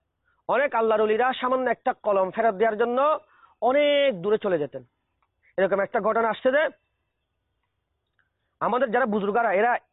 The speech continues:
এই বিষয়ে খুবই খেয়াল রাখতেন। সৈয়দনা আব্দুল্লাহ বিন মুবারক রহমতুল্লাহ তাআলা শাম দেশের উনি বাসিন্দা ছিলেন, সিরিয়ার।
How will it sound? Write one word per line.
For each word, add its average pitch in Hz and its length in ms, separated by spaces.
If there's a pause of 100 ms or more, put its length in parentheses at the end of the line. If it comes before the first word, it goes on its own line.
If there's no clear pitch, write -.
এই 269 220
বিষয়ে 247 360
খুবই - 300
খেয়াল 226 220
রাখতেন। 170 280 (540)
সৈয়দনা 269 240
আব্দুল্লাহ 220 300
বিন 247 120
মুবারক 196 360
রহমতুল্লাহ 226 380
তাআলা 226 300 (480)
শাম 254 360
দেশের 214 260
উনি 226 280
বাসিন্দা 165 480
ছিলেন, 143 240
সিরিয়ার। 156 380